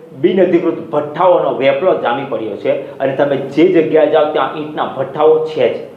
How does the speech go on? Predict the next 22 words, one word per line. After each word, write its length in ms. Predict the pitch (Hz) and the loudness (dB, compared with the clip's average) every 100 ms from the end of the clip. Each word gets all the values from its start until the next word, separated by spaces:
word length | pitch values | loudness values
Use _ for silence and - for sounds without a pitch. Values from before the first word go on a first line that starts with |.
| - - | -12 -6
અને 140 | 139 | 0
એ 180 | 151 156 | 0 2
પરપ્રાંતિયો 680 | 165 220 233 185 180 185 175 | 2 2 2 0 0 2 2
દ્વારા 340 | 160 160 160 | 4 4 2
બનાવવામાં 480 | 131 160 170 170 160 | 0 2 2 2 2
આવેલા 200 | 156 147 | 2 2
ઈંટના 300 | 131 - 127 | 0 -4 -6
ભઠ્ઠાઓ 480 | 117 - - 113 117 | -8 -8 0 2 2
છે. 400 | 117 131 131 - - | 0 -4 -6 -12 -20
સ્થાનિકો 680 | - - 151 180 180 175 - | -20 -8 -4 -2 0 0 2
ફક્ત 380 | 160 160 156 - | 0 0 -2 0
ત્યાં 220 | 123 120 | -2 0
મજૂરી 420 | 135 139 170 180 | -2 2 2 4
કરે 180 | 175 175 | 2 2
છે, 440 | 175 170 - - - - | 0 -4 -8 -16 -20 -4
સ્થાનિકોની 520 | 151 180 185 160 131 | -2 0 0 -2 -2
જમીન 460 | - 139 151 180 | -6 -2 2 2
લેવામાં 360 | 175 175 175 175 | 4 4 2 2
આવે 120 | 180 | 0
છે, 120 | 180 | 0
સ્થાનિકોની 580 | 180 - 143 156 165 147 | -4 -2 -2 -2 -4 -6
જમીનમાં 680 | 117 147 156 202 180 147 | -2 0 2 2 2 0